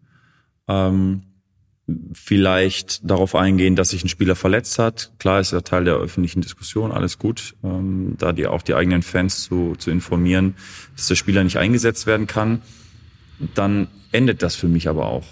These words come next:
Und da muss man nicht sagen, welche Verletzung, wie lange er ausfällt. Ähm, find ich, find ich problematisch. Und da gehen einige Clubs sehr, sehr locker um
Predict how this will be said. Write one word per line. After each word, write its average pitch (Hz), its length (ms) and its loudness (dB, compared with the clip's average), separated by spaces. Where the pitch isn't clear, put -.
Und 85 140 -4
da 87 60 2
muss 95 220 0
man 98 100 2
nicht 98 160 0
sagen, 92 340 0
welche 104 240 2
Verletzung, 110 680 0
wie 95 120 2
lange 101 220 0
er 95 120 -2
ausfällt. 107 600 -2
Ähm, 95 560 0
find 104 260 -2
ich, - 340 -4
find 104 160 0
ich 98 120 -4
problematisch. 98 880 0
Und 87 140 -2
da 87 60 2
gehen 92 360 2
einige 92 960 0
Clubs - 580 -2
sehr, 92 320 2
sehr 87 480 0
locker 85 460 0
um 78 220 -2